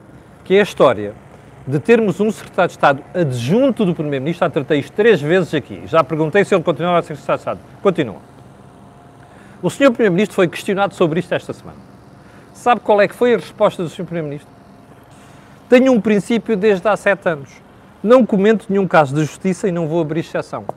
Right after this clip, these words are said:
Pois é, mas isto não é um caso de justiça apenas. Isto é um caso de ética. O senhor não está acusado de nada, pois não, mas a suspeita é muito grande. E, portanto, o senhor Miguel Alves não pode continuar a ser secretário de Estado.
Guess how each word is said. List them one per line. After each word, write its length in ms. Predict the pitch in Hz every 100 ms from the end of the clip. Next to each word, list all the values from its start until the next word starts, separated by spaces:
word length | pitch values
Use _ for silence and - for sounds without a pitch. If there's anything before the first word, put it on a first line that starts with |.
| - - - -
Pois 200 | - 165
é, 120 | 135 117 - - - - - - -
mas 180 | 135 127
isto 320 | 160 160 -
não 180 | 151 151
é 60 | 151
um 100 | 160
caso 320 | 160 147 123
de 80 | 123
justiça 640 | 127 135 - 151 - 147
apenas. 480 | - 143 113 101 92 - - - -
Isto 260 | 127 -
é 60 | 139
um 120 | 147
caso 460 | - 127 110 104 123
de 340 | 127 143 156 -
ética. 680 | 127 120 - - 104 - 76 78 - - - - - - -
O 80 | 135
senhor 260 | - 160 170
não 80 |
está 200 | 165 -
acusado 420 | 139 - 110 127 113
de 60 |
nada, 200 | 123 127
pois 240 | - 147 110
não, 140 | 127
mas 220 | 113 110 113
a 20 |
suspeita 540 | - - - 135 -
é 60 | 127
muito 260 | 123 -
grande. 340 | 120 117 95 90 - - - - -
E, 60 | 131
portanto, 420 | 143 139 135 135
o 40 |
senhor 240 | 120 165 190
Miguel 360 | 165 131 123 110
Alves 320 | 120 117 -
não 180 | 151 160
pode 300 | 131 123 127
continuar 460 | - 127 127 127 123
a 80 |
ser 200 | 131 147
secretário 320 | - - 135 123
de 60 |
Estado. 240 | - 113